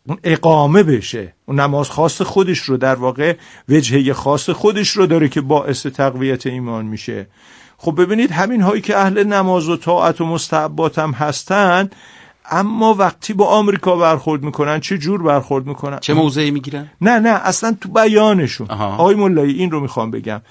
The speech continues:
Speaker 1: وقتی می‌خواد از آمریکا نام ببره میگه ایالات متحده، ایالات متحدهٔ آمریکا مسئول این کشوره. یک بار نگفته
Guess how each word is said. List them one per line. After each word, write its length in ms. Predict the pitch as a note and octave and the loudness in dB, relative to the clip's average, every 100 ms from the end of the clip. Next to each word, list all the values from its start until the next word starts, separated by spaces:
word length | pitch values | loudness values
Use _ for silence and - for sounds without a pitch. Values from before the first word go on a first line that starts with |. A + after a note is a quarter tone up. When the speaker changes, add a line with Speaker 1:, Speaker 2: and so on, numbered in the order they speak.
| - - - | -20 -20 -4
Speaker 1:
وقتی 280 | C#3 B2+ G3 | -4 -2 -2
می‌خواد 300 | G3 G#3+ G#3 | -2 0 0
از 320 | G#3 E3+ D3+ _ _ - - | 0 0 -6 _ _ -16 -6
آمریکا 500 | - D#3+ D#3 C#3+ D3+ | 0 0 0 -2 -2
نام 260 | D3+ D3 C#3+ | -2 -2 -2
ببره 340 | C#3+ C#3+ D#3 | -2 0 0
میگه 220 | F#3+ E3 D#3+ | 0 0 0
ایالات 640 | D3+ D#3+ D3+ C#3+ D#3 - | 2 4 4 4 0 -2
متحده، 680 | D3+ C3+ - G#2+ E2 - E2 _ _ _ _ | -4 -6 -10 -14 -14 -16 -20 _ _ _ _
ایالات 640 | E3+ E3 D#3+ D#3 D3+ D#3 E3+ | -2 2 4 4 2 0 -4
متحدهٔ 600 | D#3+ C#3 C#3+ B2+ B2+ B2 | -6 -4 -2 -2 -2 -4
آمریکا 320 | A#2+ G#2+ B2 | -6 -8 -4
مسئول 800 | D3 A3+ B3 B3+ - - C4+ B3+ | 2 4 4 2 -2 0 4 6
این 200 | B3+ A3+ | 4 2
کشوره. 580 | - G3 - E3 C#3+ B2 | 2 0 0 0 2 2
یک 420 | C#3 C#4+ C4+ - | 2 2 2 -4
بار 540 | A3+ C4 B3 C4 B3+ B3+ | 4 6 8 6 4 0
نگفته 580 | G3 G#3 - E3 C#3+ | 2 2 2 -2 -2